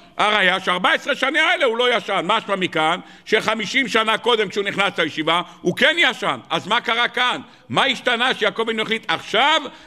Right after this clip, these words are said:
ארבע עשרה שנה אני לא ישן"? אני רוצה לומר, אני רוצה לומר יסוד, לא מצאתי אותו כתוב,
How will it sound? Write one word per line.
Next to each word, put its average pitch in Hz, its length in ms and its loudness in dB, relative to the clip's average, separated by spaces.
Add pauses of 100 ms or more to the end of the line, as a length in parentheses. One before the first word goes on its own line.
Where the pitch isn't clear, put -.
(120)
ארבע 165 260 2
עשרה 254 260 -2
שנה 196 280 -2
אני 170 80 -4
לא 156 160 -2
ישן"? 113 220 -14 (880)
אני 190 220 2
רוצה 220 320 2
לומר, 226 400 2 (120)
אני 196 160 -2
רוצה 214 280 2
לומר 208 300 2
יסוד, 170 440 2
לא 226 100 2
מצאתי 202 420 0
אותו 180 220 -2
כתוב, 165 520 0